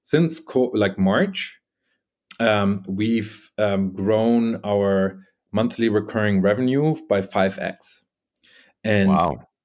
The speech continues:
Speaker 1: it's
Speaker 2: That's crazy.
Speaker 1: Well, it, yeah, and, and it's really driven mostly by something we've been predicting and why we've built Blockdaemon is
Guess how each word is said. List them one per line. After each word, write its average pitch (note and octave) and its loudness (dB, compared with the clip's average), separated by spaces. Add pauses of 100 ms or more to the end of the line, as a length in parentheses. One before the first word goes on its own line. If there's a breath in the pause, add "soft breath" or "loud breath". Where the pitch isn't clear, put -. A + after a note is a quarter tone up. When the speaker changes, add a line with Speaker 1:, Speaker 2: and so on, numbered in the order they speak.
(140)
Speaker 1:
it's G#2 -2
Speaker 2:
That's D#2 -4
crazy. D#2+ -6 (720)
Speaker 1:
Well, D3+ 2
it, - -8
yeah, C3+ 0
and, B2 0
and C#3 0
it's C3+ -2
really G#3 0
driven A#2+ 0
mostly A2+ 0
by G2+ 0
something A#2+ -2
we've C3 0 (840)
been G#2+ 0 (120)
predicting D#3+ 0
and F#2+ 2
why G2 2
we've F#2 0
built F#2+ 0
Blockdaemon A#2+ 0
is G2 -4